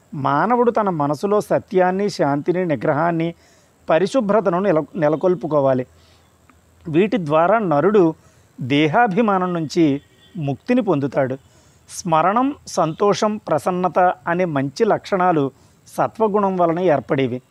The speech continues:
రాగం, లోభం, క్రోధం అనే లక్షణాలు రజోగుణం వలన ఏర్పడతాయి. పొగరు, ఏడుపు మొదలైనవి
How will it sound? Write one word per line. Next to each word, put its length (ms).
రాగం, 600
లోభం, 600
క్రోధం 640
అనే 180
లక్షణాలు 640
రజోగుణం 720
వలన 220
ఏర్పడతాయి. 720
పొగరు, 480
ఏడుపు 540
మొదలైనవి 640